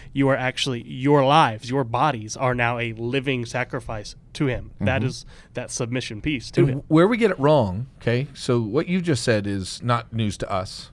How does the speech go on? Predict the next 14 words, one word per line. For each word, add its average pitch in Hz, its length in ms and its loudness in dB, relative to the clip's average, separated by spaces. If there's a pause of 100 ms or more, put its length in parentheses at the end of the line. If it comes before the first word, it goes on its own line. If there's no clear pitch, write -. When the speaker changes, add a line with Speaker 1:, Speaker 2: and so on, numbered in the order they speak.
(100)
Speaker 3:
but 110 200 -2
it, 120 220 0
it 117 200 -2
might 139 340 -2
sound 170 360 4
as 160 120 0
news 135 500 -2 (160)
to 135 140 -2
some, 123 420 -2
some 131 220 -2
people 120 220 -2
that 113 100 2
are 107 60 -4
listening, 101 340 -8